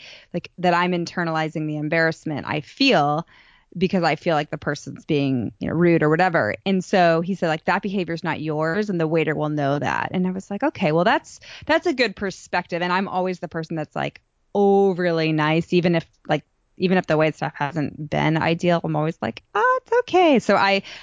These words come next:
I probably err on the opposite side of that, which, you know, isn't always great either, 'cause if someone's not treating you well, then, you know.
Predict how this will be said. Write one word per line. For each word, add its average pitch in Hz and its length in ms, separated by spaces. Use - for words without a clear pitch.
I 240 120
probably 240 480
err 180 220
on 160 280
the 180 240
opposite 254 440
side 151 240
of 151 120
that, 143 320
which, - 360
you 330 60
know, 208 120
isn't 180 260
always 151 300
great 143 220
either, 190 240
'cause - 180
if 156 80
someone's 147 400
not 147 240
treating 151 260
you 143 100
well, 139 220
then, 69 220
you 180 100
know. - 100